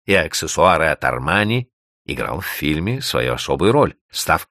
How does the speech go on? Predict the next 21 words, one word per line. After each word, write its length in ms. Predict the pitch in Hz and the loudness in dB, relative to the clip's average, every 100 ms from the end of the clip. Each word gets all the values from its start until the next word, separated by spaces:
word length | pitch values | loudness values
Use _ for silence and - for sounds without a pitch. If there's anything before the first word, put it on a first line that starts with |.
| - | -8
своеобразным 1000 | - - 80 90 87 117 120 95 117 101 | -4 0 4 4 4 2 2 -2 -4 -4
гимном 580 | 78 131 139 131 135 - | 2 2 4 2 0 -2
стилю, 680 | - - - _ - 190 139 | -10 -10 -10 _ 0 4 4
который 400 | 131 101 104 95 | 2 2 4 4
Армани 440 | 87 82 117 127 127 | 4 2 0 0 -4
последовательно 1160 | - - - 107 156 139 135 127 123 127 131 _ _ | -6 -8 -8 4 4 6 0 0 -2 0 -2 _ _
воплощал 840 | - 92 - 57 - - - 71 64 | 0 0 0 -8 -8 -8 -4 -4 -4
в 80 | |
жизнь. 380 | - - - - _ _ _ _ _ _ | -10 -12 -14 -18 _ _ _ _ _ _
И 160 | 131 | 4
когда 400 | 135 139 127 147 | 6 0 2 0
начнутся 640 | 151 143 - - 131 127 120 | 2 0 -2 -6 -8 -4 -4
восьмидесятые 1200 | 107 - 85 90 71 - - 110 117 - 58 104 _ _ | -4 -4 -6 -6 -6 -6 2 2 2 -4 -10 -10 _ _
с 180 | - - | -4 2
их 220 | 127 104 | 2 2
буйством 640 | 85 160 139 - - 135 | 4 4 4 -4 0 -2
красок, 760 | 127 - 92 123 107 - - - _ _ | 0 -4 2 4 2 -2 -10 -14 _ _
с 180 | 78 - | -10 -6
броскими 640 | - 104 165 139 - 151 | 2 6 6 4 2 2
вызывающими 840 | 143 135 147 151 156 151 - 143 147 | 4 4 6 6 6 2 2 2 6
нарядами, 680 | 143 139 147 120 87 71 | 6 8 4 2 -4 -8